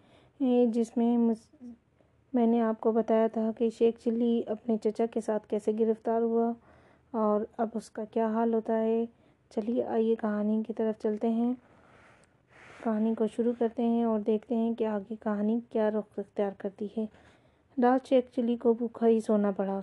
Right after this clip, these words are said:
صبح ہوئی تو سپاہیوں نے ان دونوں کو قید خانے سے نکالا اور شاہی دربار کی طرف لے چلے۔ دربار میں بادشاہ، وزیر اور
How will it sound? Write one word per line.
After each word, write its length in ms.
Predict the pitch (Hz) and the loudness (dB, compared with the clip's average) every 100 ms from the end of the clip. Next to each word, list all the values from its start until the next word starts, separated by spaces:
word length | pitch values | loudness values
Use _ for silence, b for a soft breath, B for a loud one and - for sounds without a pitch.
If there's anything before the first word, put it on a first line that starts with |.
| - | -4
صبح 180 | 240 233 | -2 2
ہوئی 220 | 233 233 | 2 2
تو 140 | 240 | 0
سپاہیوں 440 | 233 226 214 214 233 | -2 0 0 2 2
نے 200 | 233 233 | 2 2
ان 160 | 233 | 4
دونوں 220 | 233 226 226 | 4 2 0
کو 80 | |
قید 280 | 220 220 214 | 0 0 -2
خانے 240 | - 214 214 | -4 -2 -2
سے 60 | 220 | -2
نکالا 380 | 214 208 214 226 | -2 0 2 4
اور 120 | 233 233 | 2 0
شاہی 240 | 208 226 - b b b b | -2 -2 -6 b b b b
دربار 280 | 269 247 254 240 | 4 6 4 2
کی 80 | 233 | 0
طرف 300 | 220 214 226 | 0 2 2
لے 120 | 208 | 2
چلے۔ 280 | 202 196 190 - b b b | 2 -2 -2 -8 b b b
دربار 420 | 262 226 220 233 247 | 2 4 4 4 4
میں 120 | 233 | 4
بادشاہ، 680 | 220 214 240 233 233 - - - | 2 0 2 2 2 -4 -14 -4
وزیر 480 | 240 208 226 233 | -2 0 2 2
اور 140 | 233 | 4